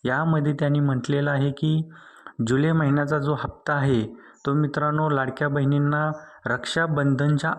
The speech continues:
अगोदर, म्हणजे मित्रांनो नऊ तारखेला रक्षाबंधन आहे, त्याच्या पूर्वसंध्येला म्हणजे त्याच्या अगोदर मित्रांनो लाडक्या बहिणींच्या खात्यामध्ये जुलै महिन्याचा हप्ता जमा होणार आहे.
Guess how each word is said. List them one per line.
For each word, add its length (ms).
अगोदर, 500
म्हणजे 240
मित्रांनो 480
नऊ 280
तारखेला 500
रक्षाबंधन 680
आहे, 320
त्याच्या 300
पूर्वसंध्येला 880
म्हणजे 460
त्याच्या 300
अगोदर 640
मित्रांनो 640
लाडक्या 400
बहिणींच्या 560
खात्यामध्ये 680
जुलै 240
महिन्याचा 480
हप्ता 480
जमा 260
होणार 280
आहे. 260